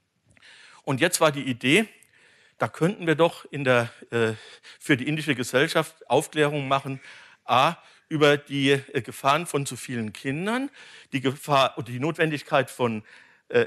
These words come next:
Empfängnisverhütung, äh, zum Schutze der, äh, eigenen Gesundheit und natürlich auch, äh, äh, um, äh, hier, ähm, äh, ganz bestimmte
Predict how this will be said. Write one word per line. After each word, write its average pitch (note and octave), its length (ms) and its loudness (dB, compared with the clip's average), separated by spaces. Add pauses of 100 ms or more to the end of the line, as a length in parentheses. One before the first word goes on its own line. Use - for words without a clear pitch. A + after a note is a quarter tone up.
(100)
Empfängnisverhütung, F#3 1120 0
äh, C#3+ 180 4
zum C3 160 -4
Schutze C#3 540 2 (180)
der, A#2 320 6 (480)
äh, A#2+ 280 4
eigenen C#3 360 2
Gesundheit G3+ 640 0 (200)
und F3 140 0
natürlich D#3 540 0
auch, D3+ 400 2
äh, C#3 300 4 (600)
äh, B2+ 260 4
um, D#3 400 2 (220)
äh, B2 260 4 (500)
hier, C#3+ 400 4 (340)
ähm, B2 500 0 (720)
äh, A#2 160 0
ganz D3+ 260 0
bestimmte D3 720 2